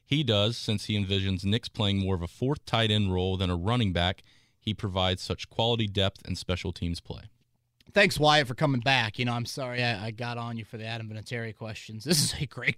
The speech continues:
Speaker 2: great debate, though. Um, you know, I did a fifty-three man roster projection, Chris,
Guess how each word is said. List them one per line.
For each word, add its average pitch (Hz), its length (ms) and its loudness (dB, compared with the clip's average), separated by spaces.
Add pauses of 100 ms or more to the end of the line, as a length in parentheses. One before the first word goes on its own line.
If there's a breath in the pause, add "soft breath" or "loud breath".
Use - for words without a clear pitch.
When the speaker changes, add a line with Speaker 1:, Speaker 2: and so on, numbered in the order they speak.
(140)
Speaker 2:
great 143 240 0
debate, 101 340 -4
though. 104 200 -16 (460 soft breath)
Um, 135 460 4 (580)
you 156 60 -2
know, 151 220 4
I 165 120 4
did 190 140 6
a - 40 4
fifty-three 160 420 0
man 151 160 4
roster 147 460 2
projection, 131 640 -6
Chris, - 460 -12